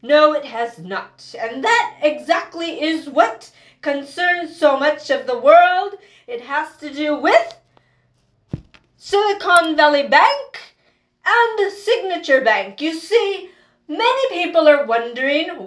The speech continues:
what is going on with cryptocurrency and what is going on with the lack of liquidity.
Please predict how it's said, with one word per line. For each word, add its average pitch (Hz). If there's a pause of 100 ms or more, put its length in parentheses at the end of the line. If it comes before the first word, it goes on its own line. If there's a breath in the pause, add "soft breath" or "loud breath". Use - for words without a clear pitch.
(140)
what 440
is 285
going 247
on 415
with 554 (720)
cryptocurrency 233 (220 soft breath)
and 247
what 370 (160)
is 254
going 233
on 311
with 622 (960 soft breath)
the 262
lack -
of 294
liquidity. 190